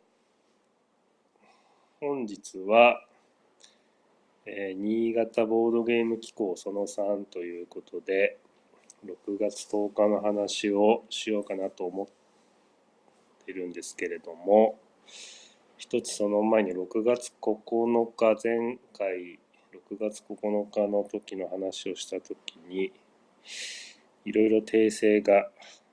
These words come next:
ございます。えーっと、村上の方に行っ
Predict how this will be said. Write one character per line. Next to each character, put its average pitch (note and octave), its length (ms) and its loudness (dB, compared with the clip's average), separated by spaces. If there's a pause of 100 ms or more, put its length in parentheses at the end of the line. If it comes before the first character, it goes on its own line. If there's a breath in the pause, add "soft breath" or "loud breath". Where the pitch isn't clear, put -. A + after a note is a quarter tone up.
(100)
ご F2+ 80 -12
ざ E2 160 -8
い D#2+ 80 -14
ま E2 200 -10
す。 - 480 -12 (1800 soft breath)
え G2+ 460 0
ー - 20 -6
っ - 40 -12 (180)
と、 F#2+ 360 0 (1900 soft breath)
村 G#2+ 240 -2
上 B2 440 2
の A#2+ 200 6
方 B2 300 0
に G2+ 100 -2
行 F#2 100 -8
っ - 20 -20